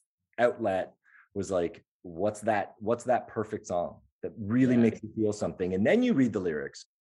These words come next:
Speaker 1: And
Speaker 2: <laughs>
Speaker 1: that's the kind of stuff for me. This is where the nerdery comes in.
Speaker 2: So you,
Speaker 1: Because
Speaker 2: you,
Speaker 1: I just
Speaker 2: you find
Speaker 1: want to,
Speaker 2: that.
Speaker 1: I want to understand that, 'cause I know, I know what my, I, I know in Canadian language, you know, English,
Speaker 2: Yeah.
Speaker 1: like, like, uh,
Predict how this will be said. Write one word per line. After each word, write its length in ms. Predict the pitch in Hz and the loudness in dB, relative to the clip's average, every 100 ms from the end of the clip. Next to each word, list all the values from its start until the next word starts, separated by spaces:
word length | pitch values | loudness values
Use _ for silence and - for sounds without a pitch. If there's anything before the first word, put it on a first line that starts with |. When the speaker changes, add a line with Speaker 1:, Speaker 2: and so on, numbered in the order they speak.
| - - - | -20 -14 -2
Speaker 1:
And 380 | 127 123 117 113 | 2 4 4 0
Speaker 2:
<laughs> 380 | - 359 - 120 | -2 -6 -2 2
Speaker 1:
that's 360 | 131 165 - | 4 2 2
the 100 | 175 | -2
kind 240 | - 151 143 | 2 2 2
of 80 | 131 | 2
stuff 220 | 139 - | 0 0
for 100 | 127 | 0
me. 180 | 190 170 | 2 2
This 220 | 135 135 | 2 -2
is 80 | 123 | 0
where 100 | 131 | 2
the 120 | 120 | 2
nerdery 540 | 131 180 170 120 101 | 0 2 2 0 -2
comes 280 | 117 107 98 | -4 -6 -6
in. 300 | 92 92 98 - - - | -8 -8 -10 -14 -18 -4
Speaker 2:
So 140 | - | 2
you, 240 | 127 131 165 | 4 6 4
Speaker 1:
Because 160 | 156 | 2
Speaker 2:
you, 240 | 135 131 - - | 0 -2 -4 -8
Speaker 1:
I 40 | - | 2
just 180 | 117 | 4
Speaker 2:
you 60 | 117 | 6
find 280 | 131 120 117 | 8 8 6
Speaker 1:
want 120 | - | 2
to, 40 | |
Speaker 2:
that. 180 | - - _ _ - | -2 -20 _ _ 0
Speaker 1:
I 60 | |
want 220 | 160 190 185 | 4 6 6
to 60 | |
understand 560 | 156 131 - 208 190 127 | 6 2 0 2 4 2
that, 180 | 92 - | -2 -4
'cause 160 | 123 | 0
I 80 | 135 | 2
know, 320 | 135 135 127 | 2 -2 -4
I 80 | 127 | -4
know 200 | 131 127 | -2 -2
what 220 | 120 123 127 | -2 -4 -2
my, 680 | 127 143 147 135 127 117 - _ _ _ _ - | -2 0 0 0 0 -4 -6 _ _ _ _ -8
I, 180 | 139 135 | -6 -4
I 100 | 139 | -2
know 400 | 139 135 127 131 | 0 -2 -2 -6
in 200 | 127 117 | -6 -6
Canadian 680 | - 113 120 117 113 104 101 | -2 0 2 2 0 -2 -4
language, 720 | 101 95 98 95 87 98 123 | -6 -6 -4 -4 -2 -2 -4
you 100 | 98 | -4
know, 120 | 95 92 | -4 -2
English, 400 | 113 87 104 101 | -2 0 -2 -2
Speaker 2:
Yeah. 60 | |
Speaker 1:
like, 260 | 110 104 - _ 120 | -2 -4 -6 _ -10
like, 320 | 110 104 | -4 -4
uh, 100 | - | -4